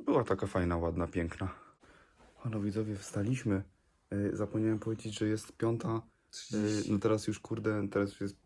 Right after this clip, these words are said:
Speaker 1: piąta pięćdziesiąt, ale jak nagrywałem poprzedni ten, to była piąta trzydzieści.
Speaker 2: Piąta trzydzieści.
Speaker 1: A my się zbieramy teraz i jedziemy. Pozdro.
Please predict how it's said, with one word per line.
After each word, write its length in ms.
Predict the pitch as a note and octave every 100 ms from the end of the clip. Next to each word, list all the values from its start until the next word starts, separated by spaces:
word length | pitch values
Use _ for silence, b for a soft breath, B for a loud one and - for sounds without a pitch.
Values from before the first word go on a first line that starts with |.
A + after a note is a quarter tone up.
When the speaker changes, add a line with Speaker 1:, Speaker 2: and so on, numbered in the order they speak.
| _
Speaker 1:
piąta 260 | G#2 G2
pięćdziesiąt, 420 | F#2 G#2+ F#2+ F#2 -
ale 160 | F#2 F#2
jak 200 | F2+ G2+
nagrywałem 420 | F#2 F#2+ G2 G2
poprzedni 440 | F2 - G#2 G2+
ten, 180 | G#2+ G#2
to 80 | G2+
była 200 | G2 G2+
piąta 260 | A2+ G2+
trzydzieści. 440 | G2+ G2 G2 G#2+ G2+
Speaker 2:
Piąta 120 | D3+
trzydzieści. 140 | G2 F#2+ B B B B -
Speaker 1:
A 60 | F#2+
my 160 | G2
się 220 | G2+ A#2 A2
zbieramy 420 | A2 B2 B2+ G2
teraz 360 | G2 F#2+ F#2+ -
i 280 | G2+ G#2 G2+ _ _ _ _
jedziemy. 440 | G2+ A2+ G2 F2 E2+ - _ _ _ _ _ _ _ _ _
Pozdro. 500 | - E3 C#3 F2+ F2+